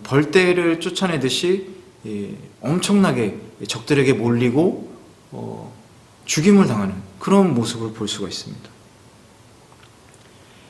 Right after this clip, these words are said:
하나님께서는 "싸우지 말아라, 올라가지 말아라" 말씀하셨는데 또 불순종한 거예요. 그 말씀을 듣지 않은 겁니다. 예, 여러분, 진정한 회개라는 것은,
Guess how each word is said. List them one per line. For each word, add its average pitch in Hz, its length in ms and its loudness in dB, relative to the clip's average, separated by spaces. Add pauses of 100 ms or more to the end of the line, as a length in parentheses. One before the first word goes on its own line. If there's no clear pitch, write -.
(600)
하나님께서는 202 720 4
"싸우지 180 380 0
말아라, 107 640 -4 (220)
올라가지 185 420 0
말아라" 120 540 -2 (360)
말씀하셨는데 135 880 0 (400)
또 247 200 0
불순종한 117 680 0
거예요. 90 200 -8 (320)
그 - 100 4
말씀을 135 600 2 (460)
듣지 139 380 -2
않은 98 220 -2
겁니다. - 320 -12 (2000)
예, 104 340 -10
여러분, 190 220 6
진정한 190 600 4
회개라는 208 540 2
것은, 101 500 -6